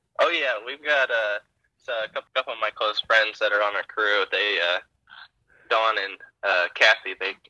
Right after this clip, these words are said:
they cook and stuff for us, and they're the best at cooking at it. They bring, you know, go to Sam's Club or wherever and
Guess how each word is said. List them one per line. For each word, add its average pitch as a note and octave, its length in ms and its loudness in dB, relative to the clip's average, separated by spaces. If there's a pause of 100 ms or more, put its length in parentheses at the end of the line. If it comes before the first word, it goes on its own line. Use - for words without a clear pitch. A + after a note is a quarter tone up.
they G2+ 100 0
cook - 280 -4 (100)
and F2+ 140 -12
stuff - 260 -2 (100)
for F#2 140 0
us, F#2 260 0
and E2+ 140 -8
they're F2+ 180 4 (300)
the F2+ 100 -4
best F#2 340 0
at E2+ 120 -6
cooking E2+ 380 -2
at E2+ 100 2
it. E2+ 160 2 (400)
They F#2+ 120 -4
bring, F2+ 360 2 (600)
you G2 120 -2
know, F2 160 2
go G#2+ 100 4
to G2 100 0
Sam's G2+ 800 -4
Club G2 340 0
or F#2 160 -6
wherever G2 640 0
and E2 140 -12